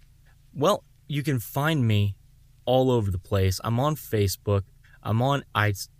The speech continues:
iTunes. I'm on Facebook. I'm on Instagram, and I'm on Twitter. Uh, you can find me on Facebook. Just search the Nocturnal Disney Podcast. You'll find my little group and go ahead and join. Always, uh, always happy to have you.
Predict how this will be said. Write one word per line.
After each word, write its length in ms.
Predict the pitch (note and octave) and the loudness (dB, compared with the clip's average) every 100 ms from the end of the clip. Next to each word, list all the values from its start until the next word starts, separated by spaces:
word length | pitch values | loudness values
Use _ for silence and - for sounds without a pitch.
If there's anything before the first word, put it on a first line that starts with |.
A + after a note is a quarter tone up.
| - | -8
iTunes. 560 | F#2 F2 - E2+ E2+ - - - - - - - - | -4 -4 -4 -4 -4 -8 -16 -20 -20 -20 -20 -20 -4
I'm 160 | G#2 | 0
on 140 | C#3+ F3 | 2 0
Facebook. 560 | - B2+ A#2+ - B2 | 2 0 0 0 -2
I'm 140 | A2 A2+ | 0 0
on 140 | B2+ | 0
Instagram, 480 | A#2+ G#2 G#2+ A2 G#2+ | 0 -2 -4 0 2
and 100 | G2+ | 2
I'm 120 | G2+ | 2
on 140 | G2 F2+ | 0 -2
Twitter. 480 | - F#2+ F2+ F2 - - - - - | -2 0 2 0 -4 -20 -20 -20 -10
Uh, 100 | G2+ | -2
you 120 | G#2+ A#2 | 0 0
can 80 | |
find 240 | A2+ C3 C3 | 0 0 2
me 80 | A#2+ | 0
on 120 | G#2 | -2
Facebook. 680 | - C3 C3 - C3+ - - - | 0 0 0 -2 -4 -4 -20 -12
Just 220 | A#2 G2+ - - | -6 -6 -8 -10
search 360 | - B2 B2 - | -4 0 0 0
the 80 | B2+ | 0
Nocturnal 420 | A2 - B2+ A#2+ | 0 0 -2 0
Disney 260 | A#2+ A2+ | 0 0
Podcast. 720 | G2+ G#2+ A2+ C#3 C3+ C#3 - - - | 0 0 0 0 -2 -2 -6 -14 -10
You'll 100 | F#2+ | -8
find 300 | F#2 A2 A2+ | -4 0 2
my 160 | A2+ A2+ | 2 2
little 240 | A#2 A2 | 0 -2
group 360 | G#2+ B2 C3 G#2+ | -2 -2 0 0
and 260 | G2+ G#2 - - | 0 0 -6 -10
go 100 | A2 | -4
ahead 160 | A2+ A#2 | -2 0
and 140 | A2+ | 0
join. 340 | A#2 B2 D3 - - - - - - - - - - - - - - | 0 0 -2 -6 -18 -20 -20 -20 -20 -20 -20 -20 -20 -20 -20 -20 -8
Always, 460 | A2+ A2+ A2+ G#2 G#2 | 0 2 2 2 2
uh, 240 | G2 F#2+ F#2 - - | 2 2 -2 -10 -4
always 240 | A2 G#2+ | -2 2
happy 240 | A2 G2+ | 2 2
to 80 | A2+ | 2
have 240 | G#2+ G#2+ | 4 2
you. 120 | B2 | 2